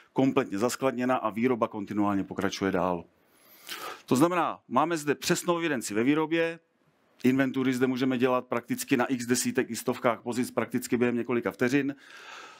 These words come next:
Tyto systémy jsou pou-, použitelné univerzálně, to znamená i mimo položky, které dodává společnost Bossard. A mimo jiné je zde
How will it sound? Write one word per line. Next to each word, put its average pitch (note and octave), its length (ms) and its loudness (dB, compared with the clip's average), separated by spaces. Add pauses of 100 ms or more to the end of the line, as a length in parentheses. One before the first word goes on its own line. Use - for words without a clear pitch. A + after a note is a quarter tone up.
(160)
Tyto E3+ 240 4
systémy D#3+ 460 0
jsou D3 200 0
pou-, D3 300 -2 (100)
použitelné D3 640 0
univerzálně, C#3 760 0
to A#2 100 -6
znamená C#3 340 2
i C3 200 -2
mimo D3 600 0 (160)
položky, C3+ 420 2
které B2+ 240 2
dodává B2 320 2
společnost A#2+ 420 -4
Bossard. A2+ 440 0 (680)
A B2 160 6
mimo D#3 280 2
jiné C3 400 0
je C3 160 2
zde B2+ 400 0